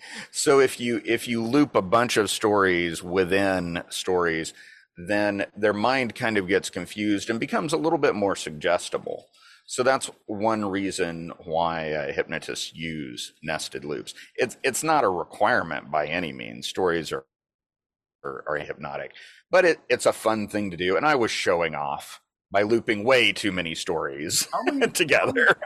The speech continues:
Speaker 2: how many stories deep was that? Like, twenty?
Speaker 1: No, no, it's, it's like, I think it's eleven, something like that.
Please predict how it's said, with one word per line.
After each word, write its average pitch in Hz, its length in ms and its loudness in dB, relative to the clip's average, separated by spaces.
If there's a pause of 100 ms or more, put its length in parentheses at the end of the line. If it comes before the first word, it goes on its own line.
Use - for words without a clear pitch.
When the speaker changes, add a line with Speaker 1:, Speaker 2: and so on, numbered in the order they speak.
Speaker 2:
how - 80 2 (180)
many 170 200 0
stories - 160 -14
deep 170 220 -8
was 120 160 -8
that? 113 120 -8
Like, 117 240 -8
twenty? 151 560 -2 (440)
Speaker 1:
No, 85 580 2
no, 85 220 2
it's, 127 220 2
it's 147 280 0
like, 151 440 4
I 90 120 -4
think 117 180 -4
it's 85 120 -6
eleven, 85 680 -2 (160)
something 90 420 -2
like 71 220 -10
that. 64 300 -8